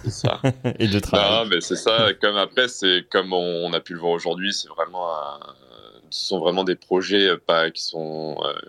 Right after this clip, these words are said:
Speaker 1: de côté, mais c'est quelque chose, euh, qui avance par passion pour, euh, tous les artistes, et c'est ça qui est vraiment beau aujourd'hui, c'est que, euh, il y a, il y en a qui font
Speaker 2: C'est vrai
Speaker 1: ça
Speaker 2: qu'on a
Speaker 1: que pour
Speaker 2: beaucoup
Speaker 1: le
Speaker 2: parlé de
Speaker 1: fric.
Speaker 2: passion aujourd'hui, je crois que c'était le mot qui est,
Speaker 1: Ouais,
Speaker 2: qui est
Speaker 1: bah
Speaker 2: le plus
Speaker 1: ouais, mais c'est,
Speaker 2: revenu,
Speaker 1: c'est,
Speaker 2: ouais.
Speaker 1: c'est ça qui est beau.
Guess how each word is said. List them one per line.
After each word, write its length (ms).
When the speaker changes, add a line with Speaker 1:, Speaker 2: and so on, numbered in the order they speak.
Speaker 1:
de 160
côté, 460
mais 100
c'est 140
quelque 260
chose, 440
euh, 440
qui 120
avance 360
par 220
passion 500
pour, 400
euh, 60
tous 180
les 120
artistes, 440
et 40
c'est 140
ça 180
qui 160
est 140
vraiment 400
beau 160
aujourd'hui, 420
c'est 160
que, 140
euh, 1000
il 120
y 60
a, 100
il 60
y 60
en 120
a 120
qui 160
font 120
Speaker 2:
C'est 120
vrai 100
Speaker 1:
ça 60
Speaker 2:
qu'on 40
a 40
Speaker 1:
que 60
pour 100
Speaker 2:
beaucoup 120
Speaker 1:
le 60
Speaker 2:
parlé 160
de 60
Speaker 1:
fric. 80
Speaker 2:
passion 340
aujourd'hui, 320
je 60
crois 120
que 60
c'était 160
le 80
mot 160
qui 140
est, 40
Speaker 1:
Ouais, 220
Speaker 2:
qui 60
est 20
Speaker 1:
bah 60
Speaker 2:
le 80
plus 80
Speaker 1:
ouais, 100
mais 60
c'est, 140
Speaker 2:
revenu, 20
Speaker 1:
c'est, 100
Speaker 2:
ouais. 80
Speaker 1:
c'est 140
ça 180
qui 120
est 40
beau. 220